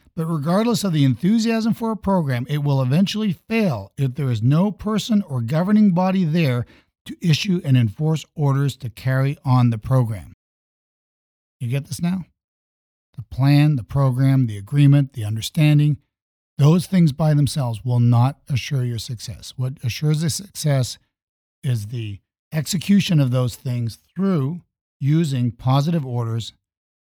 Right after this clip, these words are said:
and acceptance and enforcement thereof. So he says, "Thus we have the indicators of a very bad executive whose group will disintegrate and fail, no matter how cheerful they are with the executive."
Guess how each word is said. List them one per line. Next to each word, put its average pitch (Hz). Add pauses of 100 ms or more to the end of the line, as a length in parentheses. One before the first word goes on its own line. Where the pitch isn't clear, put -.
(100)
and 127
acceptance 120
and 123
enforcement 110
thereof. 120 (840)
So 156
he 151
says, 123
"Thus 202
we 190
have 160
the 151
indicators 139
of 131
a 120
very 143
bad 131
executive 117
whose 113
group 151
will 135
disintegrate 123 (340)
and 127
fail, 214 (160)
no 160
matter 160
how 202
cheerful 214
they 127
are 123 (260)
with 160
the 180
executive." 175